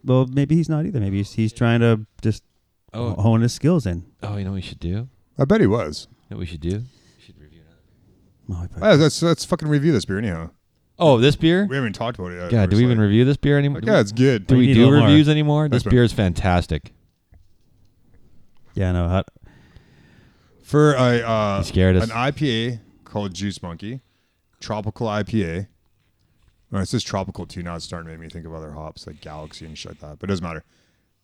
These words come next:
Speaker 3: It, it delivers. It's, it tastes exactly what, what you think it's gonna taste like. It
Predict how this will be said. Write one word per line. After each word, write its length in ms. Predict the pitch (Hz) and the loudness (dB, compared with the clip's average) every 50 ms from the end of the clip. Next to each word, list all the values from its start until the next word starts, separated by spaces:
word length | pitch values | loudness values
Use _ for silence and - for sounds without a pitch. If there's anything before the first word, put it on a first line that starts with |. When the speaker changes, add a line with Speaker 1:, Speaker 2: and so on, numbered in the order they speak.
| _ | _
Speaker 3:
It, 140 | - 117 101 | -12 -12 -10
it 120 | 131 127 101 | -8 -10 -8
delivers. 480 | 104 113 104 101 98 87 82 78 - - | -8 -10 -10 -10 -12 -16 -18 -20 -18 -18
It's, 120 | 87 80 | -16 -16
it 260 | 92 92 - 95 95 | -16 -14 -10 -10 -8
tastes 240 | 87 - 107 101 87 | -6 -4 -4 -4 -4
exactly 400 | 95 90 82 95 92 90 - 92 | -6 -6 -6 -6 -6 -4 -6 -6
what, 220 | 90 87 85 - - | -6 -6 -8 -8 -10
what 160 | 92 87 82 | -10 -8 -8
you 60 | 82 | -8
think 160 | - - 85 87 | -10 -10 -10 -10
it's 100 | 80 - | -12 -12
gonna 120 | 85 80 | -12 -12
taste 260 | 76 - 82 78 76 82 | -10 -10 -12 -10 -10 -12
like. 220 | 76 73 73 | -12 -14 -16
It 40 | - | -18